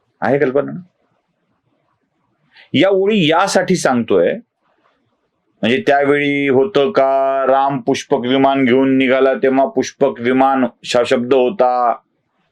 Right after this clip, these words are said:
मला एकच सांगायचंय, "जुग सहस्त्र योजन पर भानू" हे म्हणताना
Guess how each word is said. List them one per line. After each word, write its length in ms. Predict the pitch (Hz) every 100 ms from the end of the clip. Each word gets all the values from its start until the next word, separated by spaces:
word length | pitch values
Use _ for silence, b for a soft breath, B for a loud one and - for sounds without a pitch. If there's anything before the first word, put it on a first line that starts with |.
| _ _ -
मला 140 | - 175
एकच 300 | 185 202 196
सांगायचंय, 500 | 147 107 92 - - - B B B B 107
"जुग 220 | 151 185
सहस्त्र 520 | 175 - 165 180 -
योजन 480 | 151 131 156 156 190
पर 280 | 185 196 185
भानू" 460 | 139 143 127 104
हे 180 | 117 117
म्हणताना 580 | 131 127 117 139 120 113